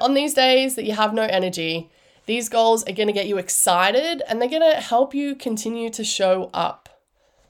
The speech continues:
I want you to focus on the things that will bring into your life with this goal.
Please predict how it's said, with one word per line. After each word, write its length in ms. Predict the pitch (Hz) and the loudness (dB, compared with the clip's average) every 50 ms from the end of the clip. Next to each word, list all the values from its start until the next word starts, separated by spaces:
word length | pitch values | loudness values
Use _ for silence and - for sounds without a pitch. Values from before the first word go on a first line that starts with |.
| _ _ _ _ _ _ _ _ _ _ _ _ _ - | _ _ _ _ _ _ _ _ _ _ _ _ _ -2
I 60 | 220 | -2
want 180 | 247 320 - 415 | -2 0 0 0
you 60 | 427 | -2
to 100 | 427 - | -2 -2
focus 380 | - 240 240 262 262 294 277 | -2 0 0 0 0 -2 -2
on 160 | 294 277 277 262 | 0 0 0 0
the 60 | 254 | -2
things 400 | 262 254 240 240 240 233 220 214 | 0 0 -2 -2 -2 -4 -4 0
that 280 | 214 208 208 190 - | 2 2 2 2 0
will 760 | - 196 190 208 208 208 202 202 202 202 196 196 202 - - _ _ _ _ - | -4 -6 -4 -2 0 0 0 0 0 0 0 -2 -2 -4 -8 _ _ _ _ -20
bring 380 | 175 - - 226 233 233 226 | -14 -4 0 2 2 2 2
into 260 | - 247 294 302 - | 0 -2 -2 -2 -2
your 120 | 262 220 196 | -2 0 2
life 400 | 185 170 160 160 175 175 - - - | 2 4 4 4 2 0 -4 -16 -16
with 280 | 165 165 214 214 190 | -8 -6 -6 -6 -4
this 180 | 196 185 - - | -4 -6 -6 -4
goal. 420 | - 160 135 131 - 160 - _ | -2 0 0 0 -2 -4 -8 _